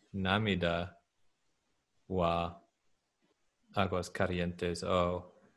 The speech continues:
綺麗な町に戻す、戻す、戻しました？戻そ-、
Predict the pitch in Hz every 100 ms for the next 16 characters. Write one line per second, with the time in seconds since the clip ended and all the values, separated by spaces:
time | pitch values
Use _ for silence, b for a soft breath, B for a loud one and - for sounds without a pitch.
0 | _ _ _ - 107 95 90 90 85 87
1 | 85 - - 90 87 87 - 95 98 90
2 | 90 87 90 - _ _ _ _ _ _
3 | _ - 92 90 90 87 87 87 85 -
4 | - - - - - - - - - -
5 | - - - 98 92 90 90 90 - -
6 | - - _ _ _ _ _ _ _ _
7 | _ _ _ _ 107 104 113 110 - 110
8 | 104 120 - 160 120 117 113 110 - -
9 | - 113 113 -